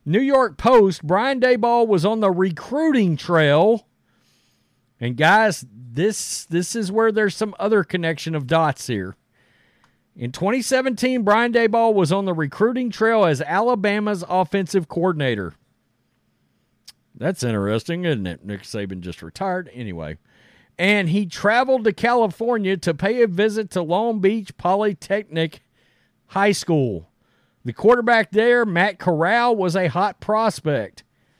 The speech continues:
And Daboll met with the head coach at the school. That head coach was Antonio Pierce, the former Giants Super Bowl winning linebacker. Corral ended up <laughs> going to Ole Miss.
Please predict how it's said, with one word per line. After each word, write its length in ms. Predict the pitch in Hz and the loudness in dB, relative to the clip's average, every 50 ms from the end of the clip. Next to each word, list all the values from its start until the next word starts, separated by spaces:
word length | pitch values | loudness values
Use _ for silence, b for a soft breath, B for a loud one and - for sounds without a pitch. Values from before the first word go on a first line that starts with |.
| _ _ _ _ _ _ _ _ | _ _ _ _ _ _ _ _
And 220 | 135 156 175 160 | -4 -2 -2 0
Daboll 560 | 135 165 202 247 240 170 170 170 175 196 202 | 0 2 2 2 2 2 4 4 4 4 2
met 360 | 180 156 151 185 226 226 190 - | 2 0 0 0 0 -2 -4 -6
with 180 | 202 185 _ | -6 -6 _
the 120 | - 190 160 | -2 0 0
head 320 | 156 185 214 214 180 - | 2 0 0 -2 -6 -4
coach 500 | - 226 247 233 208 196 208 _ - - _ | -2 0 2 4 4 2 2 _ -14 -10 _
at 220 | 160 165 165 _ | -6 -6 -6 _
the 80 | - 175 | -6 -6
school. 640 | - - - 247 262 262 247 208 160 131 98 - _ _ _ _ _ _ _ _ _ _ _ _ _ _ _ _ _ _ _ | -6 -6 -4 -2 0 4 4 4 4 2 -2 -6 _ _ _ _ _ _ _ _ _ _ _ _ _ _ _ _ _ _ _
That 260 | 110 147 190 240 226 | -4 -2 -2 0 0
head 300 | 208 226 240 226 190 160 | 0 0 0 0 -4 -2
coach 460 | - 240 269 254 214 196 170 - - | -2 2 6 6 6 4 4 -2 -2
was 180 | 160 165 151 147 | 0 0 0 2
Antonio 640 | 180 175 160 - - 185 214 240 240 240 233 226 | 0 -2 -4 -2 0 2 2 2 2 4 4 4
Pierce, 720 | 220 - - - 226 240 233 202 165 131 107 - - - - _ _ _ _ _ _ _ _ _ _ _ _ | 4 2 -2 -4 0 2 4 4 4 2 -2 -6 -10 -14 -16 _ _ _ _ _ _ _ _ _ _ _ _
the 100 | 123 120 | -4 -4
former 400 | - - 208 240 247 247 240 208 | -2 0 0 0 2 2 2 0
Giants 480 | 135 120 180 202 220 226 226 226 190 | 2 0 0 0 2 0 -2 -4 -6
Super 320 | - - 208 226 190 202 202 | -4 -4 -2 -2 0 -2 0
Bowl 240 | 185 214 220 214 196 | 0 2 2 2 2
winning 280 | 190 202 208 214 208 | 0 0 -2 -2 -2
linebacker. 920 | 196 196 196 208 220 220 214 202 190 185 170 147 - - 135 110 92 90 - _ _ _ _ _ _ _ _ | -2 0 0 0 0 2 2 2 4 4 4 4 2 -2 -4 -4 -4 -8 -14 _ _ _ _ _ _ _ _
Corral 460 | - 170 160 165 180 208 214 208 220 - | -4 -2 0 2 2 4 4 2 2 0
ended 300 | - 196 202 208 214 196 | -4 -6 -4 -4 0 0
up 200 | 196 196 196 185 | 0 0 0 -2
<laughs> 140 | 156 131 - | -6 -4 0
going 240 | 233 196 170 156 156 | 0 0 0 0 -2
to 120 | 143 160 | -4 -4
Ole 280 | 160 160 170 156 196 196 | -2 0 2 2 2 2
Miss. 580 | 156 160 190 226 208 147 110 95 - - - | 2 2 4 4 4 2 0 -2 -8 -12 -18